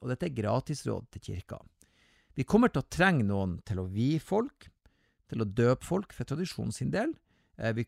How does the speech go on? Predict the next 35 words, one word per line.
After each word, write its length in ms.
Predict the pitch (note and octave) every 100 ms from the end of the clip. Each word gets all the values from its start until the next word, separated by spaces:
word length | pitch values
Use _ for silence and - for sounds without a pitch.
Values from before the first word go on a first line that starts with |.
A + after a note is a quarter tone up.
| -
trenger 340 | - - C#4 A2+
noen 340 | G#2+ A2 G2+ -
med 400 | A2+ A2 G#2 G2
sorgarbeid 1200 | - - C3+ D3 C#3+ C#3+ B2+ C3 C#3 C3+ C3+ A#2+
og 220 | G#2 F#2 -
dødsfall 960 | A#2+ - - - A#2 A#2 A#2 A2 G2+
og 160 | G2+ G#2
seremonien 920 | - C3+ A#2 G#2 B2+ C3 G#2 G2 G2
med 140 | G#2+
begravelse. 720 | A2 G#2 G#2 G#2 - - - - _ _ _ _ -
Eh, 640 | F#2+ G2 F#2 F#2+ G#2 G#2+ -
for 80 | C#3+
den 180 | A3
har, 400 | E3+ A#2 D#3+ A2 F#2 _ _ _
eh, 320 | G#2+ G#2 G#2 - _ _ _ - - _
hvis 180 | C#3+ C3+
man 120 | D#3+
ser 180 | - F#3
bort 240 | E3 G#3
fra 100 | -
det 100 | G#2+
religiøse, 500 | G#2 A2 A#2+ C#3+ -
så 140 | F#2+ G#2+
har 240 | B2+ D3
den 260 | A2+ F#2+ G2
en 200 | G#2+ F#2+
fin 460 | - - C#3 F#2+
måte 280 | F2 G2+ -
for 120 | - -
folk 260 | A2 G2 -
å 80 |
få 140 | - -
avsluttet 720 | D2 G#2+ A2+ - G#2 - -
ting 160 | G#2 G#2
på, 260 | - -